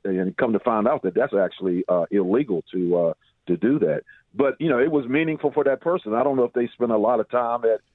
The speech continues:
Frick Park, but that's where they wanted their ashes to be, uh, to be spread. And then, you know, even when you think about land use,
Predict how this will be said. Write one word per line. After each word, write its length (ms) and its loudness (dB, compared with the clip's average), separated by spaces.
Frick 240 -2
Park, 300 0
but 100 -6
that's 240 -2
where 120 -2
they 260 0
wanted 300 0
their 240 2
ashes 320 -4
to 80 -4
be, 400 2
uh, 360 2
to 80 0
be 260 0
spread. 420 0
And 140 -2
then, 300 0
you 80 0
know, 100 2
even 220 0
when 100 0
you 100 -4
think 220 0
about 320 2
land 400 -2
use, 240 -6